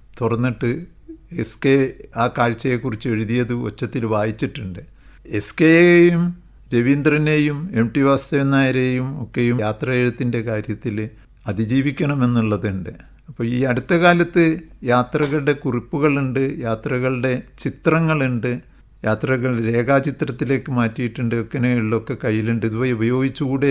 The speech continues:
എന്നുള്ളത് ഞാൻ തന്നെ ആലോചിച്ചപ്പോഴേ, വേണമെങ്കിൽ അത് എഴുതാം. അത് എഴുതുന്നത്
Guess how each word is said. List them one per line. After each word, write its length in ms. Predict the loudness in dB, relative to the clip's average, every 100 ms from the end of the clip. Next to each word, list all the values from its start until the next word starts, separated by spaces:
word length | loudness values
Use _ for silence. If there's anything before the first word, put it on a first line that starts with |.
| 2
എന്നുള്ളത് 580 | 2 0 0 -2 -4 -8 -10 _ _ -20 -20 -4
ഞാൻ 160 | 0 2
തന്നെ 240 | 2 2
ആലോചിച്ചപ്പോഴേ, 840 | 2 2 2 0 -4 -10 -6 -6 -6 -10 _ -10
വേണമെങ്കിൽ 600 | -2 0 2 2 4 4
അത് 160 | 4 4
എഴുതാം. 380 | 2 2 -2 -4 -14 -10
അത് 160 | -4 0
എഴുതുന്നത് 640 | 2 2 2 2 2 2